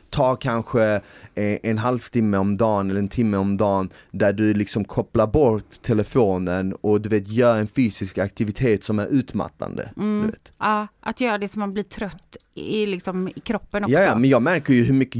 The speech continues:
Speaker 1: djupare jag sover.
Speaker 2: Ja.
Speaker 1: Jag sover ju så mycket djupare. Min aptit, ehm, har ju ökat lite på grund av
Speaker 2: Ja.
Speaker 1: cardion.
Speaker 2: Ja.
Speaker 1: Och jag under nu, under den här summer shape, då skär jag ner lite på kolhydraterna.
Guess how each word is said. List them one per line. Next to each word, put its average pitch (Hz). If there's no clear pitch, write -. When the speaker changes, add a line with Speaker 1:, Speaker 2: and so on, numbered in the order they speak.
Speaker 1:
djupare 120
jag 104
sover. 147
Speaker 2:
Ja. -
Speaker 1:
Jag 101
sover 110
ju 98
så 147
mycket 135
djupare. 104
Min 113
aptit, 143
ehm, 101
har 120
ju 113
ökat 147
lite 113
på -
grund 101
av 95
Speaker 2:
Ja. 95
Speaker 1:
cardion. 110
Speaker 2:
Ja. 196
Speaker 1:
Och 120
jag 135
under 120
nu, 135
under 110
den 120
här 123
summer 131
shape, 104
då 120
skär 131
jag 123
ner 147
lite 127
på -
kolhydraterna. 82